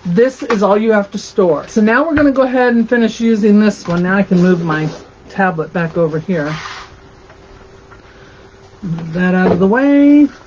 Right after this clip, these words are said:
All right, so with the little one here, this is called the Sidekick. This is a double Sidekick.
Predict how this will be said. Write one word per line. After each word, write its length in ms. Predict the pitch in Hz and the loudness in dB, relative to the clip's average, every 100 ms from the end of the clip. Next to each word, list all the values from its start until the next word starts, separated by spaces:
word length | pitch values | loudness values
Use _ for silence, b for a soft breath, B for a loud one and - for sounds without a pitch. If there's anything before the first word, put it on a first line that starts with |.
| - | -2
All 80 | 208 | 0
right, 180 | 190 - | 0 -2
so 280 | 233 208 | 0 2
with 200 | 202 220 - | 2 -2 -2
the 80 | |
little 260 | 226 254 302 | 0 2 2
one 260 | 269 254 247 | 0 0 0
here, 240 | 240 226 | 0 0
this 220 | 208 226 | 0 -4
is 100 | 233 | -6
called 240 | - 233 202 | -4 -2 -2
the 80 | |
Sidekick. 600 | 196 220 202 202 - 247 | -4 -2 -4 -4 -6 -4
This 200 | 220 196 | -4 -4
is 80 | 202 | 0
a 80 | 196 | 0
double 340 | 170 185 185 | 0 0 -2
Sidekick. 680 | 202 214 202 196 - 247 | -4 -4 -4 -4 -2 -2